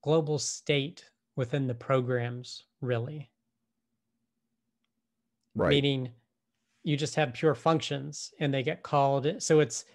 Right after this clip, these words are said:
Speaker 1: very consistent. Whatever you put in the input, you're gonna get the same output.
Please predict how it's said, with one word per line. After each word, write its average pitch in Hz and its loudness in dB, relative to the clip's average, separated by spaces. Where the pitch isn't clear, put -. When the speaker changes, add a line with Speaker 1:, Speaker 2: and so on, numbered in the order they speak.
Speaker 1:
very 170 4
consistent. 147 -4
Whatever 151 2
you 156 0
put 151 2
in 139 2
the 131 -2
input, 156 2
you're 147 -2
gonna 131 -2
get 139 -2
the - -2
same 123 -2
output. 127 -6